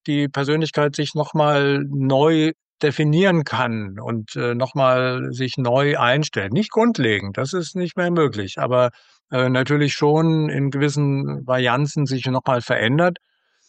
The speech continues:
Ja, und dann gibt es natürlich auch, äh, nachher die, die verschiedenen Lebensentwicklungen, die kann man dann nicht mehr so genau festlegen. Die hängen von Live-Events, also Lebensereignissen ab.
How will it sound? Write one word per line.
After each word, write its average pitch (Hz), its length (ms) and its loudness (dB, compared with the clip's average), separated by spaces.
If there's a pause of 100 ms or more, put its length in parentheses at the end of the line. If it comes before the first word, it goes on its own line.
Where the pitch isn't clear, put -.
(340)
Ja, 147 240 4
und 120 180 2
dann 143 160 2
gibt 151 200 0
es 160 180 -2
natürlich 151 520 0
auch, 135 500 0
äh, 135 260 2
nachher 135 480 0
die, 127 260 0
die 120 160 -4
verschiedenen 131 460 0
Lebensentwicklungen, 151 1000 2
die 143 120 0
kann 135 180 -2
man 135 160 2
dann 123 160 2
nicht 143 200 -2
mehr 143 120 2
so 135 140 0
genau 120 260 0
festlegen. 147 560 0
Die 135 100 2
hängen 123 200 0
von 120 160 0
Live-Events, 131 720 0
also 120 180 -2
Lebensereignissen 127 920 0
ab. 123 180 0